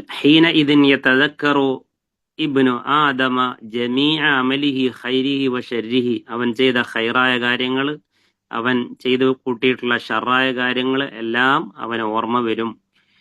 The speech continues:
അപ്പൊ അല്ലാഹു സുബ്ഹാനഹു വ തആല സൂറത്തുൽ ഫജ്റിൽ നമ്മൾ പഠിച്ച ഒരു സൂറത്തുണ്ടല്ലോ, സൂറത്തുൽ ഫജ്ർ, അതിലെ ഇരുപത്തിമൂന്നാമത്തെ ആയത്തിൽ പറയുന്നുണ്ടല്ലോ, യൗമ ഇദിൻ യതദക്കറുൽ ഇൻസാനു മ-, വ അന്നാ ലഹു ദിക്റ.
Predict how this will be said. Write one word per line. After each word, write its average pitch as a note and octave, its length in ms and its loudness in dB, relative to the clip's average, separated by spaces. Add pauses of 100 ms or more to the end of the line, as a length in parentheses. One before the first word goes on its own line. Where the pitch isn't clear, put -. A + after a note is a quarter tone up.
(280)
അപ്പൊ C#3+ 160 0
അല്ലാഹു D3+ 320 6
സുബ്ഹാനഹു C#3+ 520 2
വ C#3 80 4
തആല C3+ 340 2 (380)
സൂറത്തുൽ C3 480 -2
ഫജ്റിൽ C3+ 600 0
നമ്മൾ B2 480 -2 (140)
പഠിച്ച C3 320 0
ഒരു C#3 140 4
സൂറത്തുണ്ടല്ലോ, B2+ 720 0 (800)
സൂറത്തുൽ C3+ 340 2
ഫജ്ർ, C3 400 2
അതിലെ C3 580 0
ഇരുപത്തിമൂന്നാമത്തെ C#3+ 1040 2
ആയത്തിൽ C3+ 360 0
പറയുന്നുണ്ടല്ലോ, B2+ 560 0
യൗമ B2 360 -2
ഇദിൻ C3 320 0
യതദക്കറുൽ B2+ 920 -2 (520)
ഇൻസാനു C#3 640 2
മ-, B2+ 280 2
വ B2 120 -4
അന്നാ C3+ 560 0
ലഹു B2 260 -4
ദിക്റ. A2+ 300 -8